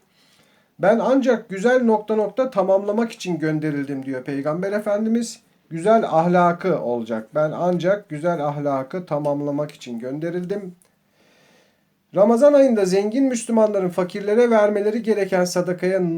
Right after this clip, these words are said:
nokta nokta denir, fitre denir. Bu Ramazan ayı içerisinde verilmesi gerekir. Peygamberimizin soyu nokta nokta ve nokta nokta ile devam etmiştir. Yani Hazreti Hasan ve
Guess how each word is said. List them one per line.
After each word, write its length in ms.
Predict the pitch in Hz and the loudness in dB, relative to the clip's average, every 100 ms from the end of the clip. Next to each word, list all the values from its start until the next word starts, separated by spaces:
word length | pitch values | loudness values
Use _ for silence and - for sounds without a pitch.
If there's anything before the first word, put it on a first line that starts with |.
| 160 143 | -4 -6
nokta 320 | 151 175 175 196 | -6 -6 -2 0
nokta 360 | 196 185 202 | 0 -2 -2
denir, 280 | 165 185 247 - | 0 -2 -4 -8
fitre 540 | - 196 175 196 156 113 - _ _ 123 | -12 -12 -4 2 2 2 -10 _ _ -8
denir. 500 | 135 131 190 202 - | -6 -4 -4 -6 -14
Bu 360 | 151 170 185 - | -8 -4 -2 0
Ramazan 400 | 147 160 165 190 | 0 0 0 0
ayı 140 | 180 | 0
içerisinde 600 | 156 151 135 120 - 113 | -2 -4 -4 -6 -8 -8
verilmesi 540 | 110 131 147 165 160 190 | -6 -6 -6 -6 -8 -8
gerekir. 560 | 196 196 190 208 - _ _ _ _ _ _ _ _ _ | -6 -6 -6 -10 -10 _ _ _ _ _ _ _ _ _
Peygamberimizin 960 | - 175 226 226 226 233 233 226 285 262 | -4 0 2 2 2 2 0 0 0 -2
soyu 560 | - 220 226 202 220 196 | -2 -2 0 0 -2 -2
nokta 320 | 190 190 220 | -6 -4 -2
nokta 380 | 226 220 - 254 | 0 0 0 0
ve 160 | 214 | 0
nokta 320 | 190 190 185 208 | -2 -4 -4 -6
nokta 280 | 208 202 | -6 -6
ile 280 | 208 190 170 | -6 -2 -2
devam 320 | 147 156 196 | 0 2 2
etmiştir. 580 | 220 220 220 - 240 190 | 0 -2 -6 -6 -10 -8
Yani 320 | 180 185 180 | -6 -2 -2
Hazreti 500 | - 160 165 175 185 | -2 -2 -2 -4 -6
Hasan 560 | 175 175 175 202 240 226 | -4 -4 0 2 2 -2
ve 180 | 185 | -4